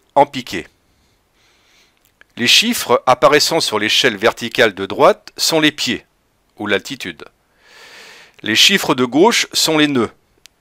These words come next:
ou la vitesse. Les différents modes d'engagement ou d'armement du pilote automatique, P A, sont présents en haut de l'instrument. Les écrans suivants donnent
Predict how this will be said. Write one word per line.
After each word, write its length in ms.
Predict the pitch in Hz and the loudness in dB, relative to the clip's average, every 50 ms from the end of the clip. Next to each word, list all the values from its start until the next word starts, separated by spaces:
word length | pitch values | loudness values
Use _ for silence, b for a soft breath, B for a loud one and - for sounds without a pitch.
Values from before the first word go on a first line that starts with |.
| _ _ - | _ _ -12
ou 100 | 117 113 | -4 -2
la 120 | 120 127 | -2 -2
vitesse. 580 | 113 113 107 - 92 78 - - - - - _ _ _ _ _ _ _ _ _ _ _ _ _ _ _ _ _ _ _ _ _ _ _ _ _ _ _ _ _ - | -2 -4 -6 -6 -6 -4 -4 -6 -8 -10 -14 _ _ _ _ _ _ _ _ _ _ _ _ _ _ _ _ _ _ _ _ _ _ _ _ _ _ _ _ _ -8
Les 140 | 104 123 | -6 -4
différents 420 | 131 190 208 - - 214 190 190 185 | -4 -4 -4 0 2 4 4 4 4
modes 240 | 180 185 185 147 127 | 4 2 2 4 4
d'engagement 640 | 151 147 139 151 151 135 - 156 160 165 160 160 - _ - | 2 4 6 4 4 4 2 4 6 6 6 4 2 _ -10
ou 100 | 120 113 | 0 4
d'armement 420 | 127 139 139 139 147 151 156 160 | 4 4 6 4 2 2 2 0
du 140 | 131 107 104 | 0 -2 -6
pilote 320 | - - 120 127 123 - | -4 -2 -2 0 -2 -2
automatique, 720 | 113 - 120 110 113 110 - - 180 208 - - - - - _ _ - | -4 -4 -2 -2 0 -2 -2 -6 -10 -12 -12 -14 -18 -20 -20 _ _ -4
P 180 | 117 113 - - - | -2 -2 0 4 6
A, 260 | 139 185 226 233 b b b b b b b b b b b - | 6 6 6 2 b b b b b b b b b b b -6
sont 180 | - - 151 | -4 -4 -4
présents 400 | 127 - 147 147 143 180 202 208 - - | -2 0 -2 2 2 2 2 2 2 4
en 180 | 131 143 - - | 4 4 4 2
haut 100 | 170 185 | 0 2
de 100 | 160 156 | 2 2
l'instrument. 520 | 151 143 151 139 - - - 110 92 82 - _ _ _ _ _ _ _ _ _ _ _ _ _ _ _ _ _ _ _ _ _ _ _ _ _ _ _ _ _ _ _ _ _ _ _ _ _ - | 0 0 0 -2 -4 -6 -8 -8 -8 -8 -10 _ _ _ _ _ _ _ _ _ _ _ _ _ _ _ _ _ _ _ _ _ _ _ _ _ _ _ _ _ _ _ _ _ _ _ _ _ -8
Les 260 | 98 123 135 - 208 | -6 -2 0 0 0
écrans 260 | 226 - - 220 226 | 0 0 0 0 0
suivants 340 | - - 175 175 180 233 220 | 0 -2 0 2 2 2 2
donnent 240 | 151 156 196 202 | 4 4 4 4